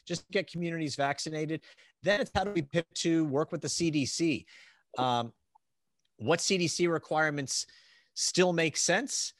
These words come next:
uh, during this pandemic? We're not out of the woods yet, but we're not where we were in June of twenty twenty. And, and what ways can we, can, can we, can the employee experience, can the guest experience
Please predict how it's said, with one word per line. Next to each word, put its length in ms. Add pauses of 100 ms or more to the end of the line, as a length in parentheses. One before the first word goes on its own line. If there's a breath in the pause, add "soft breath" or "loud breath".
(240 soft breath)
uh, 220
during 240
this 100
pandemic? 480
We're 80
not 160
out 80
of 60
the 80
woods 260
yet, 380 (340 loud breath)
but 140
we're 100
not 240
where 160
we 120
were 260
in 120
June 540
of 140
twenty 320
twenty. 560
And, 360
and 360
what 240
ways 340
can 220
we, 160
can, 400
can 260
we, 200
can 180
the 80
employee 500
experience, 720
can 160
the 60
guest 280
experience 640